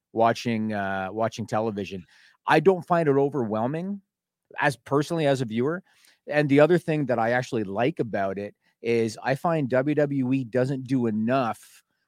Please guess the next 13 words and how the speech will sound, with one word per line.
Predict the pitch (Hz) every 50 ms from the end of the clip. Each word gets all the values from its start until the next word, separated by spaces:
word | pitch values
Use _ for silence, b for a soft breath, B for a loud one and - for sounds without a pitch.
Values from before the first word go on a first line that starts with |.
| _ _ _
to | - - 143 127 123 120 - _
cater | - - 151 143 147 143 143 147
to | 139 - - - 131 127
the | 120 113 120 117 113 104
smart | - - - - 123 123 127 123 - -
fan, | - - 135 139 160 151 120 98 98 98 101 110 117 - _ _ _ _ _ _ _
even | 139 147 147 156 156
though | 151 143 139
most | 131 131 143 151 160 175 - -
who | - 165 131
watch | 117 120 127 147 156 - -
the | -
show | 117 - - - 151 135 131 123 117